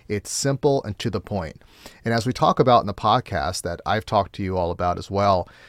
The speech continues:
which is this idea of slow and steady too, right? I give an example in our training program about the tortoise versus the hare. We know who won the race. It was a slow and steady tortoise. And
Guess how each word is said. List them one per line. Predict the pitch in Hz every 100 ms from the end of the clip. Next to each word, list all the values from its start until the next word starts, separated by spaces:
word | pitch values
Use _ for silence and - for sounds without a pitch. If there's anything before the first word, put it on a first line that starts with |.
| - _
which | 104 113
is | 92
this | 101 110
idea | 98 92 104 107 104 -
of | 95 92 90 - - _ _ _ _ _ _ _ _ _
slow | - - 123
and | 123
steady | - 127 127
too, | 147 - - _ _ -
right? | 98 107 - - - -
I | 104
give | 120
an | 123
example | 101 120 120 120
in |
our | 113
training | - 127 147
program | 104 87 78 85 -
about | 92 98 95 - - - - _
the | 101 98
tortoise | - 127 123 117 -
versus | 104 104 95
the |
hare. | 92 110 76 82 - -
We | 101
know | 101 107
who | 101
won | 107 104 98
the |
race. | 98 104 80 - - - _ _
It | 98
was | 95 92
a | 98
slow | - 107 104 104 107 -
and | 101 95
steady | - 104 95 92 -
tortoise. | - 101 87 - - - _ _ _ _ - - -
And | 101 101 101 98